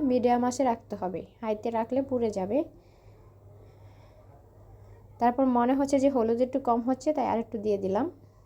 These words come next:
তো এখন এটাকে ভালো করে আমি কষিয়ে নিচ্ছি। দেখুন কতটা সুন্দর কালার আসছে, বুঝতেই পারছেন কত সুন্দর হয়েছে কষানোটা।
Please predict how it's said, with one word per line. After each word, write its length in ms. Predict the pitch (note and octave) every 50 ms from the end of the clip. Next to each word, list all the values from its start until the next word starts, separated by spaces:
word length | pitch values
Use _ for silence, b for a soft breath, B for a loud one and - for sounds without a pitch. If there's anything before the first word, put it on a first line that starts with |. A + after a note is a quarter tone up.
| - - - - - - _ _ _ - b b b b b b b b b b
তো 60 | - G#3+
এখন 160 | A3+ A3+ B3+
এটাকে 240 | B3 A#3 B3+ B3+ C4
ভালো 280 | A#3+ A3+ A#3 A3 G#3+ G#3+
করে 160 | - G#3+ A3+
আমি 160 | A#3 B3+ C#4 C#4
কষিয়ে 340 | A#3+ A3+ A3+ - - A3 G#3+
নিচ্ছি। 360 | G#3 G#3 G#3 - - - C4+ D#4+ F#4+ - - - - - - - - - - - - - - - - - - - - - - - - - - - - - - - b b b b b b b b b b b - - - - - - - - - - - - b b b b b -
দেখুন 260 | - - C4+ A#3+ C4 A#3
কতটা 360 | A3+ G#3+ G#3+ G#3+ B3 A3+ C4 C4
সুন্দর 320 | - - B3 A3+ A3+ A3+
কালার 320 | A3+ - G#3 G#3 G#3+ G#3+ A3+
আসছে, 320 | A3 A3 - - - A#3+ C4 D#4 - - - - - - - - - - - - - - - - - - - - A3+
বুঝতেই 340 | A3+ A#3+ - - C#4 C4
পারছেন 320 | B3+ - A#3 A#3 - - A#3 A3+
কত 160 | A3+ G#3+ G#3+ A#3
সুন্দর 340 | A#3 - B3+ A#3 A#3 A#3+ A#3
হয়েছে 340 | A3+ A#3 A3+ A3+ A#3 - A#3+ A#3
কষানোটা। 500 | - A3 A3+ - B3 A3+ A3+ A3 - C4